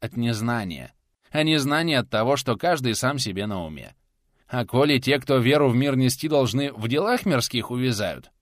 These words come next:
что про остальных-то говорить? Не должно такому быть. Едино все должно быть. А для того и университет твой потребен».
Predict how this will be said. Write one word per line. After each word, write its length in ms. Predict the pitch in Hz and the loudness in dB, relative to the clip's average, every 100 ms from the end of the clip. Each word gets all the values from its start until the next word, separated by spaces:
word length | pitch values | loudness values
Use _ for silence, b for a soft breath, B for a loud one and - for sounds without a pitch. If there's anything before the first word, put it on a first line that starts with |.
| _ _ | _ _
что 280 | - - 240 | -18 -10 -8
про 160 | 135 131 | -2 0
остальных-то 520 | 117 165 170 147 - | 0 -2 -2 -4 -8
говорить? 540 | 90 95 90 78 - - _ _ _ _ 104 | -8 -2 -2 -4 -12 -20 _ _ _ _ -12
Не 220 | 117 202 | -10 -4
должно 520 | 107 113 143 131 127 | -2 0 0 -2 -2
такому 380 | 107 101 95 87 | -2 -2 -4 -4
быть. 260 | 78 - - _ _ _ b b | -8 -14 -20 _ _ _ b b
Едино 520 | 185 208 214 190 123 | -4 0 0 2 0
все 180 | - 110 | -2 -2
должно 400 | 104 101 92 76 | -2 -2 -6 -10
быть. 240 | 71 - _ _ _ _ | -12 -20 _ _ _ _
А 180 | - 135 | -4 -2
для 180 | 156 160 | 2 2
того 360 | 151 131 156 | 4 4 4
и 80 | 208 | 4
университет 880 | 208 202 196 196 - 208 - 95 - | 4 2 2 0 0 -4 -6 -8 -8
твой 220 | 95 92 | -10 -8
потребен». 580 | 92 92 - 87 85 | -6 -8 -8 -8 -10